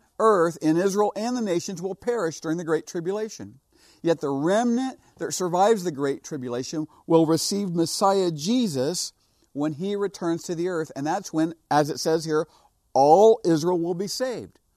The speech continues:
when the Lord returns. Now, I've gotta mention something here. For that to take place, the Jews have to be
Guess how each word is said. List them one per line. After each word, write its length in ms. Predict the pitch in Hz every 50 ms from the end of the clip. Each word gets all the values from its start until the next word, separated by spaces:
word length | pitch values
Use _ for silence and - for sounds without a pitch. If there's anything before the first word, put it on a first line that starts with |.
| _ _
when 140 | - 156 156
the 80 | 160 156
Lord 400 | 147 139 131 135 143 147 131 165
returns. 680 | 190 185 - - - 381 381 - 117 98 - - - _ _ _ _ _ _ _ _ _ _ _ _ _ _ _ _ _ _ _ _ _ _ _ _ _ -
Now, 280 | 196 - 180 175 - _ _ _ -
I've 140 | - 190 180
gotta 280 | 214 233 233 214 - - _ -
mention 400 | 160 185 220 240 - 262 226 170
something 260 | - 147 127 123 120
here. 180 | 113 90 60 _ _ _ _ _
For 180 | - 170 165
that 260 | 156 180 196 220 - -
to 100 | 190 170
take 320 | - 190 208 196 165 _
place, 560 | - 185 214 233 196 127 127 - - - - _ _ _ _ _ _ _ _ -
the 140 | 147 151 151
Jews 380 | 135 151 175 180 190 180 143
have 260 | 147 160 156 151 -
to 80 | - 156
be 260 | 139 147 151 156 156